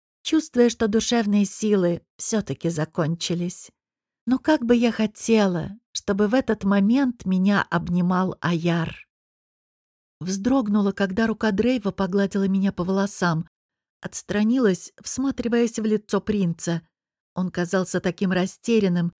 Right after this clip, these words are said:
таким потрясённым, нежным, искренним. Но нет, я больше не верила ему.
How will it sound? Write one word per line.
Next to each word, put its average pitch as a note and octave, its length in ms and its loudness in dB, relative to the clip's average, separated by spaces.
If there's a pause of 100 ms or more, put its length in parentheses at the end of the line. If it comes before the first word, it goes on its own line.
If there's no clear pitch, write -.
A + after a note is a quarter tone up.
(320)
таким B3+ 320 -2
потрясённым, A#3 960 0 (140)
нежным, A3+ 680 0 (120)
искренним. G#3+ 680 0 (460)
Но A3+ 160 2
нет, F#3 500 -2 (420)
я G#3+ 160 -2
больше G3 340 -2
не G#3 140 2
верила D#3+ 360 0
ему. E3 440 -2